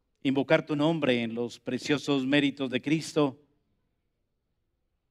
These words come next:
suplicándote, oh Dios, nuevamente tu gracia,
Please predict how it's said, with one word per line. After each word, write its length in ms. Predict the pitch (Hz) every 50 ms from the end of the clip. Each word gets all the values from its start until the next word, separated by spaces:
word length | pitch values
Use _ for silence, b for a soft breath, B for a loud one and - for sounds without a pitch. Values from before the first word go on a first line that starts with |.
| _ _ _ _ _ _ _ _ _ _ _ _ _ _ _ _ _ _
suplicándote, 1000 | - - - 139 120 139 135 123 - 165 175 175 165 147 143 135 - - 135 131
oh 100 | 131 135
Dios, 760 | 135 135 135 143 147 151 151 143 - - - - - - - _ _ _ _ _ _ _ _ _ _ _ _ _ _ _ _ _ _ -
nuevamente 1120 | 123 135 143 151 151 156 156 165 170 160 - - 165 165 160 160 160 165 - - _ _ _ _ _ _ _ -
tu 120 | 135 123
gracia, 640 | 131 - 147 151 147 - - 135 127 110 104 98